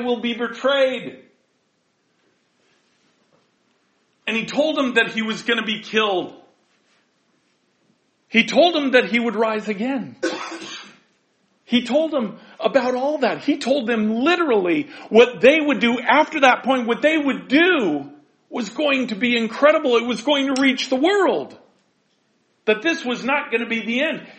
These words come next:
He told them all this. He shared with them what his kingdom was gonna look like. He shared with them the power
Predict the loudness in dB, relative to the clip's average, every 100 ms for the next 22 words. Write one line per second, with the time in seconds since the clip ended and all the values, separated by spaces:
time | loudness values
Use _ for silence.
0 | _ -4 -2 -2 -2 -4 -4 -4 -4 -6
1 | -6 -14 -20 _ _ _ _ _ _ _
2 | _ _ 0 0 2 2 2 2 -2 0
3 | 0 0 0 -2 -4 -2 0 2 -2 0
4 | -4 0 0 2 2 2 0 -2 -2 -8
5 | -20 _ _ _ _ _ _ _ _ _
6 | _ _ _ _ 2 2 2 2 2 2
7 | 0 -2 0 -2 -2 -2 0 0 2 2
8 | 2 0 -6 -16